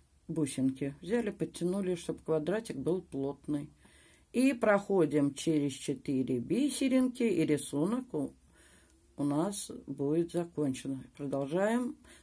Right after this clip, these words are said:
набирать заново столбики. Снова шесть бисеринок и делаем шесть столбиком, столбиков и делаем квадратик.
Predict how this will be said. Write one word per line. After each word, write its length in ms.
набирать 540
заново 640
столбики. 800
Снова 720
шесть 440
бисеринок 800
и 160
делаем 520
шесть 400
столбиком, 840
столбиков 720
и 180
делаем 640
квадратик. 800